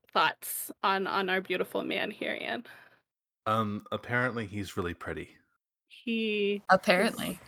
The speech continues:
Speaker 1: apparently. <laughs>
Speaker 2: It, it, it is possible that he is too pretty.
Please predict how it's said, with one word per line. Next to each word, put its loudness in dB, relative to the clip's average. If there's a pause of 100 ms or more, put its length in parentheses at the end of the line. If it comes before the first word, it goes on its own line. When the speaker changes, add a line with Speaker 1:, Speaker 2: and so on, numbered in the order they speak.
(580)
Speaker 1:
apparently. 8 (240)
<laughs> 0 (800)
Speaker 2:
It, 4
it, 6
it 4
is 2
possible 8
that -2
he -4
is -6
too -2
pretty. -4